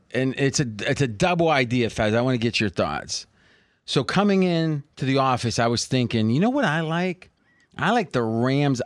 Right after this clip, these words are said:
under for their season win total now, because I think there's a huge chance they shut down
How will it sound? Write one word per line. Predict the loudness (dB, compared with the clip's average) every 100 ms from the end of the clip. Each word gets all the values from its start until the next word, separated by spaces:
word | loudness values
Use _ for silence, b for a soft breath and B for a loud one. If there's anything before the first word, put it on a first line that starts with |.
| _ -4
under | 0 2 2 0
for | -2 -2
their | -2
season | -2 -2 0 0 0 -2 -4 _ _ -12 -2
win | 0 2
total | 0 0 0 0
now, | 0 0 0 -2 -4 -8 -12 -18 b b b b b b
because | -4 -2 -2
I | 0 -2
think | -2 -2
there's | -2 -2
a | -4
huge | -6 -4 0 0 0
chance | 0 0 0
they | -2 -2
shut | 0 0 -2 -2
down | -2 -2 -2 -4 -6